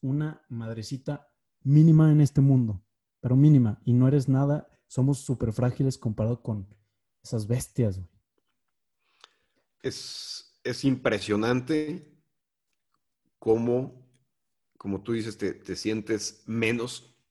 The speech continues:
Speaker 2: totalmente menos, te sientes nada comparado con ese animal. Y te empiezas a ver cómo funciona la sociedad de, en la familia de los, de los gorilas, ¿no? So-,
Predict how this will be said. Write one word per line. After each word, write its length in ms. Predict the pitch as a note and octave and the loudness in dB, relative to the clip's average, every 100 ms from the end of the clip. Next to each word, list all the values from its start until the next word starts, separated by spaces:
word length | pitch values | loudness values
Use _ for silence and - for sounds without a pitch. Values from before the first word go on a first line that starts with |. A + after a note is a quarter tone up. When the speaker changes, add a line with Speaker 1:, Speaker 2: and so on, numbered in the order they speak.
| _ | _
Speaker 2:
totalmente 680 | F#2 F2+ C3 C3 A#2+ A#2+ | -12 -6 -2 0 0 0
menos, 300 | G2+ G2+ G#2 | -2 -4 -6
te 120 | - - | -12 -10
sientes 280 | G2+ G2+ | -8 -8
nada 580 | F2+ F#2+ G2 E2+ - _ - | -6 -4 -4 -6 -12 _ -14
comparado 500 | F2+ E2 F2 F2+ F2+ | -12 -8 -6 -6 -8
con 180 | E2+ | -8
ese 400 | F2+ - E2+ D2+ - | -8 -6 -6 -6 -8
animal. 460 | E2+ F2 G2+ G#2 _ _ _ _ _ _ _ _ _ _ _ _ _ _ _ _ | -10 -8 -8 -10 _ _ _ _ _ _ _ _ _ _ _ _ _ _ _ _
Y 120 | B2+ A#2+ | -14 -6
te 140 | A2+ | -6
empiezas 380 | G#2+ C3 D3 C#3+ | -4 -4 -4 -2
a 80 | B2 | 0
ver 480 | B2+ C3 - - _ - | 0 0 -4 -16 _ -6
cómo 300 | B2+ C3 C3 | -2 -2 -4
funciona 920 | - A#2 G#2+ - A#2+ B2 A#2 B2 B2 - | -4 -6 -6 -4 -2 -2 -2 -4 -6 -8
la 160 | G2 | -8
sociedad 920 | - F#2 - F#2+ F#2 A2 A2+ A2+ C#3+ _ _ _ _ _ _ _ _ _ _ _ _ - | -8 -10 -8 -6 -4 -4 -4 -6 -14 _ _ _ _ _ _ _ _ _ _ _ _ -12
de, 240 | G2 G2 - | -8 -8 -6
en 200 | G#2 G#2+ | -4 -2
la 120 | G2+ | -4
familia 500 | G#2 G2 A#2 A#2+ G#2+ | -4 -2 0 0 0
de 80 | F#2+ | -2
los, 340 | F#2 - - | -6 -10 -10
de 80 | F2+ | -10
los 140 | F2 | -6
gorilas, 420 | F2+ G2 F2 D2+ | -4 -4 -4 -6
¿no? 400 | F#2 B2 - - _ | -8 -8 -10 -16 _
So-, 260 | - - | -20 -20